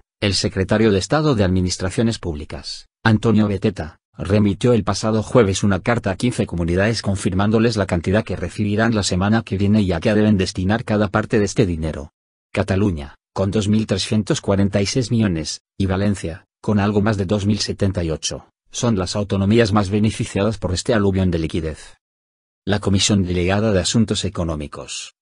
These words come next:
dependiente del Gobierno y comandada por la vicepresidenta Soraya Sáenz de Santamaría,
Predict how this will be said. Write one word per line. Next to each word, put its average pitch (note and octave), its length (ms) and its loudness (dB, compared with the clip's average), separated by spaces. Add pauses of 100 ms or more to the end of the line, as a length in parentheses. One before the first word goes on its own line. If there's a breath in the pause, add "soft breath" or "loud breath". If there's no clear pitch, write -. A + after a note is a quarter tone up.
dependiente G2+ 560 0
del F#2+ 180 0
Gobierno F#2 380 0
y F#2+ 40 -2
comandada G#2 600 0
por G2+ 180 0
la F#2+ 120 2
vicepresidenta G2 760 0
Soraya G2 440 0
Sáenz F#2 340 -4
de G2 120 -2
Santamaría, F#2 760 -4